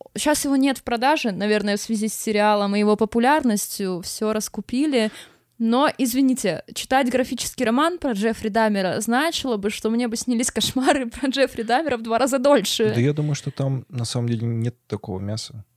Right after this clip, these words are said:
Speaker 2: Я думаю, что там, ну вот, нап-, например, «Killing Joke» я читал, там же тоже довольно-таки, э, жестковатая сцена есть. Ничего там такого криминального.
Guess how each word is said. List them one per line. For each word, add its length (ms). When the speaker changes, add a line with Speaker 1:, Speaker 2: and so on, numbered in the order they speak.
Speaker 2:
Я 100
думаю, 220
что 160
там, 380
ну 100
вот, 180
нап-, 140
например, 320
«Killing 300
Joke» 340
я 80
читал, 420
там 140
же 100
тоже 220
довольно-таки, 520
э, 520
жестковатая 400
сцена 280
есть. 300
Ничего 460
там 140
такого 300
криминального. 500